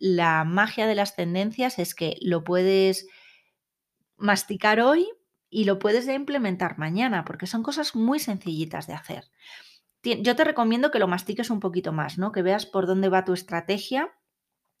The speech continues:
y cómo lo puedes incorporar, pero que no te demores mucho más allá de, de estos primeros quince días de enero, porque el que primero llega y el que primero habla de ello es el que primero lidera,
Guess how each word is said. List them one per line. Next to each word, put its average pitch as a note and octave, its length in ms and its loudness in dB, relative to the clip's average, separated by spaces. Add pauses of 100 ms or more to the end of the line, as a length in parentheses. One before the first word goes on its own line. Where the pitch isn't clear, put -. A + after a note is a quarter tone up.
(240)
y G3 100 0
cómo G3+ 200 2
lo G#3 100 0
puedes G3 280 0
incorporar, E3 580 -4 (340)
pero G3+ 240 6
que F#3+ 140 4
no G3 260 4
te A3 120 -2
demores E3+ 540 0
mucho F3+ 300 -2
más E3 220 -4
allá D#3+ 480 2
de, D#3 540 -2
de E3+ 180 0
estos F3 280 -4
primeros E3+ 440 -2
quince E3+ 320 -4
días D#3+ 380 0
de D#3 80 -6
enero, D3+ 400 -8 (500)
porque F3 240 0
el E3+ 140 0
que E3+ 140 0
primero F3 440 2
llega A3 380 4
y A#3 80 0
el E3+ 100 -2
que E3+ 120 -4
primero E3+ 420 2
habla F3 260 4
de E3+ 100 2
ello G#3 460 2
es - 420 -2
el E3 180 -10
que D#3+ 300 -8
primero F3 400 -2
lidera, F#3 720 0